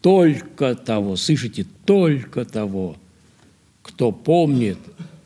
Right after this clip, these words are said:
что есть предел этой его жизни». Вот кто разумный.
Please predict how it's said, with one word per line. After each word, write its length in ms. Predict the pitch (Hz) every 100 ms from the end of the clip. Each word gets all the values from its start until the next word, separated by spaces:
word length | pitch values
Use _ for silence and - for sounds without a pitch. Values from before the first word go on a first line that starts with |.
| _
что 260 | - - 120
есть 440 | 120 123 104 -
предел 640 | - 104 98 92 151 165 151 - _ -
этой 480 | 131 131 127 135 131
его 560 | 107 98 90 104 113 - _
жизни». 600 | 101 87 82 - 80 73 _ _ _ _ _ _ _ _ _ _ _ _ _ _ _ _ _ _ _
Вот 420 | 95 107 147 147
кто 360 | - - 120 107
разумный. 840 | 101 92 90 87 80 80 78 -